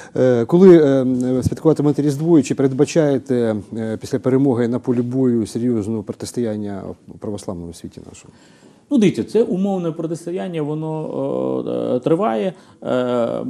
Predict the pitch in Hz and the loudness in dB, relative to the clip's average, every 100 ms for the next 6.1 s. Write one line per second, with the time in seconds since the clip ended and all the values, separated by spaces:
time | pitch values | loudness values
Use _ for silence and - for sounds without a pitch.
0 | - 135 139 147 135 131 123 135 127 117 | -4 0 2 2 0 0 0 0 2 2
1 | 120 117 - 127 135 214 190 147 143 139 | 2 0 0 -4 -2 -2 0 0 0 -2
2 | 135 131 123 113 113 113 107 120 113 117 | -2 -2 -2 -2 -4 -4 0 0 2 0
3 | 117 - 104 - 113 110 110 - - - | 0 -2 -8 -2 -2 -2 -6 -20 -16 -8
4 | 110 123 127 165 139 117 - 120 113 117 | -4 -4 -2 -2 0 -2 -2 -4 -2 0
5 | 113 107 117 120 113 110 110 113 98 107 | 0 0 -2 -2 -2 -4 -4 -6 -6 -8
6 | 107 | -8